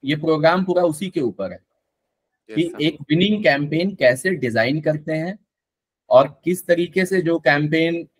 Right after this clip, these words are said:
Speaker 1: में candidate की हार हो जाती है, party की हार हो जाती है, उनको कैसे identify करें और उनकी कमियां कैसे दूर करें।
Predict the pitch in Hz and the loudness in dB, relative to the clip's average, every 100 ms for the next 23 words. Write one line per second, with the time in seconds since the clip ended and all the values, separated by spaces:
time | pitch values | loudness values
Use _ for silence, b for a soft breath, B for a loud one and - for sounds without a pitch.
0 | _ 127 143 139 127 135 135 151 151 147 | _ -2 -2 0 0 2 2 0 -2 -8
1 | 110 131 147 143 135 131 143 139 139 143 | 0 0 2 2 2 2 -2 0 2 2
2 | 120 117 139 139 127 107 123 127 123 123 | -2 -4 -8 -8 -8 -2 -2 0 -2 0
3 | 143 151 156 127 - 139 131 131 143 143 | -6 -4 2 2 4 4 4 2 -4 -4
4 | 143 135 156 185 233 208 165 151 190 160 | 0 0 2 -2 0 0 -2 -4 -4 -2
5 | 143 151 175 160 151 180 113 113 113 - | -2 -2 -2 -6 -6 -12 -10 -12 -12 -20